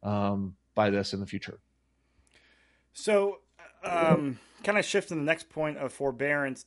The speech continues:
Speaker 2: do you have any type of stats as far as, like, you know, national averages and what's going on in Denver, Colorado?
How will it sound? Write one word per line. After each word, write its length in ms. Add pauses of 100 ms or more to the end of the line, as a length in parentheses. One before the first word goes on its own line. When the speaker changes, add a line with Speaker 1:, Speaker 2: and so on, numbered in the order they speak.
Speaker 2:
do 80
you 120
have 100
any 180
type 360
of 260
stats 720
as 180
far 280
as, 160
like, 420 (180)
you 100
know, 100
national 480
averages 680
and 100
what's 160
going 180
on 120
in 160
Denver, 420
Colorado? 960